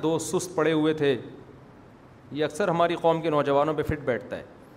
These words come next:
ایک گھڑ سوار قریب سے گزرا، ایک سست نے کہا، "یار، ادھر آنا ذرا۔" وہ گھڑ سوار اتر کے آیا، پتہ نہیں یار کیا کام ہوگا اس کو،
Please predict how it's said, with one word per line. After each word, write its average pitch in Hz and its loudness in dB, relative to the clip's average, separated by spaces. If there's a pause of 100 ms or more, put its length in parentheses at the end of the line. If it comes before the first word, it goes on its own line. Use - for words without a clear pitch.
(340)
ایک 135 -6
گھڑ 151 0
سوار 156 4
قریب 151 -2
سے 156 -2
گزرا، 127 0
ایک 147 -2
سست - -6
نے 165 -2
کہا، 156 0
"یار، 143 2
ادھر 143 0
آنا 131 0
ذرا۔" 143 -4 (680)
وہ 131 -8
گھڑ 110 -4
سوار 127 0
اتر 143 -6
کے 143 -4
آیا، 147 0
پتہ 147 -8
نہیں 139 -2
یار 139 -2
کیا 127 -4
کام 127 -2
ہوگا 123 0
اس 117 -4
کو، 120 -8